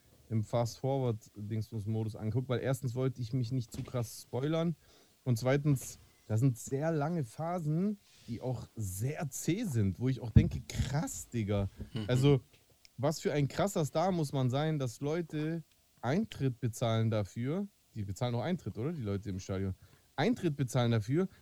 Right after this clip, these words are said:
Speaker 1: dass die ernsthaft so teilweise dreißig, vierzig Minuten einfach nur ein Haus angucken, wo Autos und Menschen im Kreis drumherum.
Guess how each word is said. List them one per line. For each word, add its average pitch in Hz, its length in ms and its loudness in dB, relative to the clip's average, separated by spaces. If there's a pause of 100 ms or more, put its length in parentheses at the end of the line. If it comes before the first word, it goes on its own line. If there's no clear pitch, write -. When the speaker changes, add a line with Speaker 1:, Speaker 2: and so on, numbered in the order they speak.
(140)
Speaker 1:
dass 123 180 4
die 135 240 -4
ernsthaft 165 560 2
so 127 100 0
teilweise 151 600 2
dreißig, 160 580 2
vierzig 190 480 4
Minuten 185 600 8 (280)
einfach 196 240 8
nur 185 240 6
ein 131 240 10
Haus 190 300 8
angucken, 151 580 8
wo 143 120 10
Autos 165 500 8
und 147 140 4
Menschen 185 300 6
im 110 100 10
Kreis 104 300 4
drumherum. 107 380 6